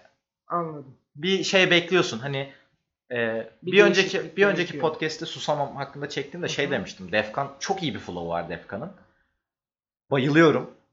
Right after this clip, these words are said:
Speaker 2: Çok başarılı ama Defkan yeteneğinde birinden daha farklı şeyler denemesini bekliyorum. Çünkü yetenekli ve ben bunu biliyorum. Kenny Arcana'yı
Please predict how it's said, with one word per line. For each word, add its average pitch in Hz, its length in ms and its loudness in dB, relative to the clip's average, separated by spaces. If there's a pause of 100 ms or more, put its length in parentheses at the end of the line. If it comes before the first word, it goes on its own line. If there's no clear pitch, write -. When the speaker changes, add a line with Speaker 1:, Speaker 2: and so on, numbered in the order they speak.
(120)
Speaker 2:
Çok 170 260 -2
başarılı 135 380 0
ama 160 220 -2
Defkan 110 380 0
yeteneğinde 131 580 -2
birinden 117 480 -4 (440)
daha 170 160 0
farklı 156 260 0
şeyler 139 280 0
denemesini 127 420 -2
bekliyorum. 87 460 -4 (240)
Çünkü 151 220 -4
yetenekli 143 500 0
ve 147 100 4
ben 139 180 2
bunu 139 180 -6
biliyorum. 131 320 -4
Kenny 151 220 -4
Arcana'yı 180 640 -2